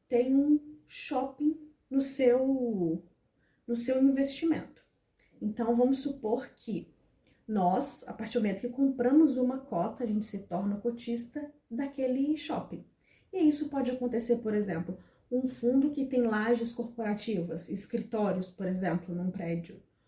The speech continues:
ou então um galpão logístico,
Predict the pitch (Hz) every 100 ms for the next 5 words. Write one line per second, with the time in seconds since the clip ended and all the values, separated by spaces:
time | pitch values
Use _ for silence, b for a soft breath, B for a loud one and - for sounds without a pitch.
0 | _ _ _ 202 208 214 220 233 214 240
1 | 269 269 233 233 226 214 240 226 202 196
2 | - 214 - - - 170